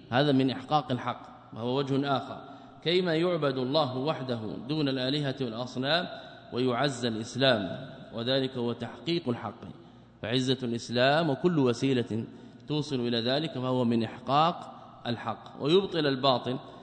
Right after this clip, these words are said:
يقول: "ويبطل عبادة الآلهة والأوثان والكفر ولو كره ذلك الذي أجرمه فاكتسبوا المآثم والأوزار من الكفار".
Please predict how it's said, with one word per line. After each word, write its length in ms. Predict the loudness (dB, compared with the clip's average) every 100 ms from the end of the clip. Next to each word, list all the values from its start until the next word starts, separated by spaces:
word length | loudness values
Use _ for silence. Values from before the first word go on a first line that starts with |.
| -18 -8
يقول: 300 | -6 0 4
"ويبطل 420 | 6 4 2 -2
عبادة 500 | 0 0 2 2 2 0
الآلهة 680 | 0 2 2 2 -2 -4 -4
والأوثان 680 | -2 -2 0 2 2 2 -2 -8 -6
والكفر 520 | -4 0 0 0 -2 -8 -4
ولو 240 | 0 0
كره 500 | 2 4 6 4 -4 -10 -16 -18 -20 -4
ذلك 360 | 2 4 2 2
الذي 420 | 2 4 2 0
أجرمه 420 | 0 2 4 2
فاكتسبوا 600 | 0 -4 -2 -2 0 0
المآثم 520 | 0 0 0 0 -2 -4
والأوزار 540 | -2 -2 0 0 2
من 100 | 0
الكفار". 800 | -2 -6 -2 2 2 0 -8